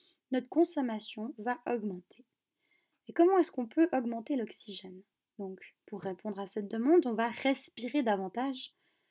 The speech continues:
puisque c'est justement par l'inspiration, comme je te disais, que l'oxygène entre. Donc, on va respirer davantage, plus fort et plus souvent. Et ça, on le remarque bien dans la vidéo,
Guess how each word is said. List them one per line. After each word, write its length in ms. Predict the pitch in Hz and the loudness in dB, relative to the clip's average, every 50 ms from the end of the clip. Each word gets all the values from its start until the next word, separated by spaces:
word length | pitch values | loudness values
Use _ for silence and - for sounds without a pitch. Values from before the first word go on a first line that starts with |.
| _ _ _ _ _ _ _ _ _ _ | _ _ _ _ _ _ _ _ _ _
puisque 300 | - 220 214 - 208 196 | -12 -12 -8 -6 -6 -6
c'est 280 | - - 240 262 269 _ _ _ | -4 -2 -2 -4 -4 _ _ _
justement 560 | 196 202 226 220 - - 196 196 196 214 - _ - | -14 -10 -10 -8 -8 -8 -8 -8 -8 -10 -12 _ -12
par 160 | 233 220 220 | -8 -6 -4
l'inspiration, 720 | 214 214 220 - - 220 220 196 196 202 - - 294 294 | -4 -4 -4 -6 -6 -6 -8 -8 -8 -10 -8 -4 -4 -4
comme 220 | - - 220 214 196 | -2 -2 -4 -4 -4
je 100 | 196 190 | -6 -8
te 160 | - - 180 | -10 -10 -14
disais, 340 | 180 185 175 - 202 214 _ _ _ _ _ _ _ | -14 -14 -14 -12 -14 -14 _ _ _ _ _ _ _
que 100 | - 226 | -10 -8
l'oxygène 640 | 196 190 - - - - 202 185 214 220 220 214 - _ _ _ _ _ - | -8 -8 -8 -10 -12 -10 -8 -6 -6 -6 -6 -8 -10 _ _ _ _ _ -6
entre. 400 | 214 185 170 180 - - - _ _ _ _ _ _ _ _ _ _ - | -4 -4 -4 -6 -10 -16 -18 _ _ _ _ _ _ _ _ _ _ -8
Donc, 160 | 208 196 214 | -8 -6 -6
on 60 | 214 | -6
va 80 | 180 175 | -6 -6
respirer 720 | 175 170 233 247 - - - _ 208 202 180 175 170 _ _ _ 180 | -6 -6 -8 -8 -8 -8 -12 _ -16 -16 -14 -14 -14 _ _ _ -2
davantage, 760 | 254 277 285 254 233 208 - - 202 208 262 294 - - _ - - - _ _ _ _ _ - | -2 -2 0 -2 -4 -10 -10 -14 -18 -16 -16 -16 -16 -16 _ -20 -20 -20 _ _ _ _ _ 8
plus 200 | - 359 403 370 | 8 10 10 10
fort 460 | - - - 226 220 247 277 - _ _ _ _ - - | 4 -2 -2 -2 -4 -4 -8 -18 _ _ _ _ -8 -8
et 80 | 277 | -8
plus 260 | - - - 302 320 | -8 -2 6 8 8
souvent. 400 | 302 - - 247 214 190 180 - _ _ _ _ _ _ _ _ _ _ - | 8 8 0 -4 -4 -4 -4 -8 _ _ _ _ _ _ _ _ _ _ -8
Et 40 | 220 | -6
ça, 160 | - - 349 | 2 4 6
on 80 | 330 | 6
le 160 | 294 262 254 269 | 6 6 4 2
remarque 460 | 262 330 330 311 285 262 - - 214 | 4 6 6 6 6 4 0 -6 -12
bien 240 | - 262 277 311 330 | -6 -2 2 4 4
dans 100 | 285 247 | 4 4
la 140 | 214 214 | 2 -2
vidéo, 480 | 208 214 247 226 226 240 247 240 226 - | -4 -4 -6 -4 -2 0 0 0 -2 -4